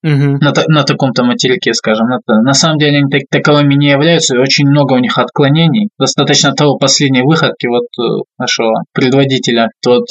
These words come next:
Speaker 2: р-, российского муфтия. То, что он сказал, ш-, хиджаб вообще не из ис-,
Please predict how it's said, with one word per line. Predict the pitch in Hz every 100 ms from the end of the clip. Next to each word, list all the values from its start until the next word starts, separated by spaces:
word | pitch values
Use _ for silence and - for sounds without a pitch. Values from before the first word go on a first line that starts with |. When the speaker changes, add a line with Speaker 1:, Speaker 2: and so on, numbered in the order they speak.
| 143
Speaker 2:
р-, | 117 127 135
российского | 143 - 127 - 120 117 117 _
муфтия. | 143 - - 113 - _ _ _
То, | 143
что | 135 147
он | 127
сказал, | - 127 120
ш-, | 120 151 123 123 - - -
хиджаб | 151 127 131 110
вообще | 131 123 131
не | 120
из | 120
ис-, | 127 - - -